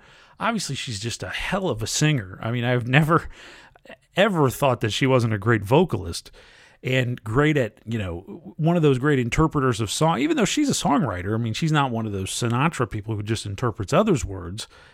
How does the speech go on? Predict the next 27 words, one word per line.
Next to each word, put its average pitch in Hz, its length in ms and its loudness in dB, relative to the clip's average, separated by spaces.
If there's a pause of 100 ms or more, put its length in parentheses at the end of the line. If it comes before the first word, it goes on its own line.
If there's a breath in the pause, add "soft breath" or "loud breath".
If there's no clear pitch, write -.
(100)
I 120 40 -2
mean, 127 120 0
she's 196 260 -2
pouring 151 440 2
herself 160 460 2
into 104 140 -2
these 90 160 -6
songs, 92 460 -4 (560 loud breath)
uh, 110 260 0
but 120 180 -2
she 196 200 0
really 175 280 6
makes 131 360 0
you 120 40 -2
believe 107 520 2
what 120 120 0
she's - 200 -4
singing. 147 260 0
But 175 80 2
I 202 80 0
think 311 160 -4
it's - 140 -4
just - 160 -6
that - 160 -6
power 123 340 0
ballad 98 420 -6
thing. 92 360 -8